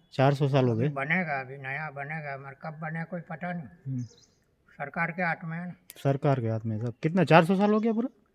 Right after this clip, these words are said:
Speaker 2: चार सौ साल हो गया है मक-, बनाने मंदिर।
Speaker 1: हम्म, चार सौ साल पुराना है।
Speaker 2: कच्छ के राजा ने बनाया था।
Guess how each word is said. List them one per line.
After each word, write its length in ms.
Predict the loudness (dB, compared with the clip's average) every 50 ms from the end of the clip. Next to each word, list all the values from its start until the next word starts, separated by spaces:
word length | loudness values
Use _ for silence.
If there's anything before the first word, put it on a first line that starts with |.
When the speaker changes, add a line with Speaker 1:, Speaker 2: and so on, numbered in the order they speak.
| _
Speaker 2:
चार 180 | -4 -2 -2 -2
सौ 140 | -2 -4 -4
साल 240 | -4 -2 -2 -2 -2
हो 120 | -2 -2
गया 120 | -2 -2
है 160 | -2 -4 -6 -8
मक-, 280 | -10 -14 -14 -14 -14
बनाने 420 | -12 -10 -10 -8 -8 -10 -12 -14 -16
मंदिर। 320 | -16 -16 -16 -16 -16 -18 -20 _ _ _ -6
Speaker 1:
हम्म, 260 | -4 -2 -2 -2 -2
चार 180 | 0 2 2 2
सौ 160 | 2 2 2
साल 120 | 4 4 4
पुराना 320 | 2 2 2 2 0 0
है। 160 | -2 -6 -8 -12 _ _ _ _ _ _ _ _ _ _ _ _ _ _ _ _ _ _ _ _ _ _ _ _ _ _ -20 _ _ _ _ _ _ -16 -16 -16 _ _ _ _ _ _ _ -20 -14 -8 -6
Speaker 2:
कच्छ 160 | -6 -6 -4
के 160 | 0 0 2
राजा 320 | 2 2 2 2 0 -2 -2
ने 120 | -2 -4
बनाया 360 | -4 -6 -6 -6 -6 -6 -8
था। 140 | -10 -12 -16